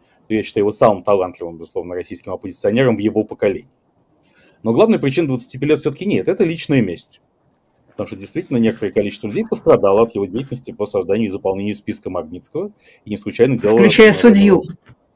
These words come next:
Speaker 1: Да, не су-, так нет, не случайно это дело и передали такому судье. Это же типи-, типично по-путински. Вот, скажем, почему Владимир Владимирович Путин в своё время сделал председателем Конституционного суда Р Ф Олега Дмитриевича Зорькина? Потому что именно Валерий Дмитриевич Зорькин Ельцинскую конституцию ненавидит.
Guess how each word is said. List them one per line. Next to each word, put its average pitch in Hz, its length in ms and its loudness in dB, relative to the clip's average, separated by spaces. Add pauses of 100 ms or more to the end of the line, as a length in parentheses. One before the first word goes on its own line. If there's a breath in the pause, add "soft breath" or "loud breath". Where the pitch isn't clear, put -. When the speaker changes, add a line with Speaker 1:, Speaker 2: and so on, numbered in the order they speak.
(640)
Speaker 1:
Да, 110 160 8
не 107 80 -2
су-, - 120 -14
так - 160 -20
нет, 90 200 -8
не 82 40 -16
случайно 101 380 0
это 92 140 -10
дело 107 140 4
и 113 40 0
передали 143 380 4
такому 85 280 -10
судье. 80 420 -18 (100)
Это - 100 -20
же - 80 -20
типи-, - 260 -12
типично 127 420 -6
по-путински. - 640 0
Вот, - 100 -20
скажем, 90 220 -4
почему 127 340 -2
Владимир 104 240 0
Владимирович 98 180 -8
Путин 190 200 -2
в 135 40 -6
своё 101 180 0
время 135 360 0 (340 soft breath)
сделал 120 340 4
председателем 117 440 0
Конституционного 110 500 -2
суда 113 320 2
Р 123 200 6
Ф 131 100 -8
Олега 110 180 2
Дмитриевича 113 280 -4
Зорькина? 104 460 -2 (960 soft breath)
Потому 95 180 -6
что - 100 -6
именно 139 180 2
Валерий 110 260 4
Дмитриевич 101 260 -8
Зорькин 127 260 -4
Ельцинскую 113 580 -2
конституцию 120 480 -6
ненавидит. 107 440 -2